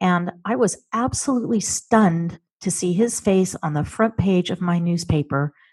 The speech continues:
after he was arrested and charged with felony domestic violence. I could not wrap my head around that, given what I knew about him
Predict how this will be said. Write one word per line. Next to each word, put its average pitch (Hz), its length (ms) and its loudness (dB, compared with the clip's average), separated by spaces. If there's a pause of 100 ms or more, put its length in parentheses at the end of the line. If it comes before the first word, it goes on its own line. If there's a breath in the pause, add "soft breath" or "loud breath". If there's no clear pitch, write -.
(140)
after 165 240 -2
he 175 220 2
was 175 180 0
arrested 190 480 0
and 214 160 0
charged 160 540 2 (240)
with - 280 2
felony 185 600 2
domestic 165 500 0
violence. 156 580 -2 (840)
I 196 140 2
could 185 400 2
not 208 520 2 (120)
wrap 175 380 0
my 180 160 0
head 175 200 2
around 156 340 -2
that, 147 280 -6 (400)
given 170 300 4
what 170 120 0
I 175 140 0
knew 202 200 0
about 190 280 2
him 175 380 0